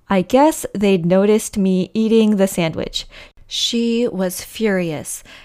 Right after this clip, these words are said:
and said that I was an incredible pig that had been super selfish to eat three feet of a sandwich. I felt so bad. I tried to explain to her that I really did wait over an hour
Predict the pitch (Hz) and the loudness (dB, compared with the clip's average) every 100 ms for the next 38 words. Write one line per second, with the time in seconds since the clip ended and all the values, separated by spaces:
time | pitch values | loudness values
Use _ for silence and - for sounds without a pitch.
0 | _ _ _ 190 185 - 233 240 240 185 | _ _ _ -4 -4 -2 0 0 0 0
1 | 151 196 196 190 180 170 156 180 269 277 | 0 0 -2 -2 -4 -8 -8 -4 0 2
2 | 269 262 - 180 175 196 175 180 175 175 | 2 0 -2 -4 -2 -4 -6 -4 -6 -4
3 | 175 180 - 311 302 294 247 208 190 185 | -6 -6 -6 -6 -2 -2 -2 -4 -4 -8
4 | - - 240 254 214 202 196 160 156 190 | -8 -8 -8 -8 -4 -4 -4 -8 -8 -4
5 | 247 226 80 - - - - - - 202 | -2 -2 -6 -14 -18 -20 -20 -16 -10 -8
6 | - 269 254 - 208 185 175 185 170 165 | 0 2 2 -2 -4 -2 0 0 0 -2
7 | - - - 190 - 254 269 254 202 - | -8 -12 -8 -8 -4 -2 0 -2 -6 -4
8 | 214 214 196 170 160 160 - 190 185 180 | -4 -2 -4 -4 -4 -6 -6 -2 -2 0
9 | 220 247 202 202 202 180 180 - 185 180 | 0 0 0 -2 -2 -2 -2 -2 -4 -4
10 | 160 - 180 170 151 147 | -6 -4 -4 -4 -4 -10